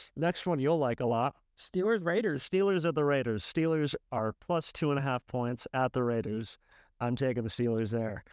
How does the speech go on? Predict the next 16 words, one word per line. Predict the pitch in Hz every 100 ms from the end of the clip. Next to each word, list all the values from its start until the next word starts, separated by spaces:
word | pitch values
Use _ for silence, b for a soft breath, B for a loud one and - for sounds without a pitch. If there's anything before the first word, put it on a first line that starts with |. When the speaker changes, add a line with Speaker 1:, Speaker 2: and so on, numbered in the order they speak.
| b b -
Speaker 1:
I | 143
would | 139
take | 135 113 -
them | 113
money | 104 104 107
line | 107 107 110
too. | 113 110 113 _ b b b
Speaker 2:
I | 208
would | 220 -
take | 208 214
that, | 254 254 247
but | - 175
just | - 196 -
be | 220
wary | 202 170 170 185 185
that | 175 170